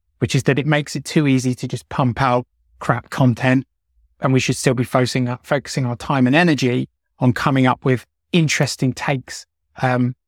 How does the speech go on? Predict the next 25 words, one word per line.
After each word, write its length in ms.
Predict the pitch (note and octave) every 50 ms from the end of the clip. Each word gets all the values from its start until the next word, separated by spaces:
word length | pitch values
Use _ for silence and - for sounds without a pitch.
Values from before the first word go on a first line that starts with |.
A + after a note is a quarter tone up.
| _ -
our 140 | D3+ C#3
own 160 | C#3+ C#3+ C3+ B2+
perspectives, 640 | - C#3+ - - - D3 - - - - C3 - -
combining, 720 | - C#3+ C3 - D3 C#3 C#3 C#3 C#3 C#3 C3+ C3+ C3+ C3 _ _ _ _ _ _ _ _ -
uh, 200 | - C#3 C3 C3 C#3
information 540 | D#3+ D#3+ C#3 - C#3+ D3 C#3+ C3+ - D3 C#3
that's 180 | C3+ - -
out 160 | D3 C3+ C3
there 100 | C3 C3+
with 120 | C3 C3+ C3
our 120 | C3 C3
own 200 | C3+ C3+ C3+ B2+
experiences 760 | B2 - - - E3 D#3+ D#3 C#3 B2+ B2+ - - C3+ A#2+ -
to 100 | - C#3 - _ _ -
offer 280 | D#3 C3 - - D3 -
audiences 580 | - D3 C#3 C#3 C3+ C3 B2+ A#2+ B2 - C3+ B2
something 480 | - - C#3+ B2+ A#2 - - C3 B2 B2
new 220 | B2 B2 B2 A#2
and 100 | A#2 A2+
interesting. 580 | A#2 B2 B2 - B2+ B2 - - - C3+ C3 - _ _ _ _ _ _ _ _ _ _ _ _ _ _ _ _ _ _ _ _ _ _ _ _ _ _ _ _ _ _ _ _ _ _ _ _ _ _ _ _ _ -
Good 160 | A3+ B3+ -
story. 600 | - - - - E3+ F#3 A3 A#3 F#3+ C#3 A#2 _ _ _ _ -
Right. 240 | F3+ G3 F3 - - _ _ _ _
Thanks, 240 | - F#3 F3 - -
Martin. 340 | - D#3 D#3 E3 G3 A3 A3+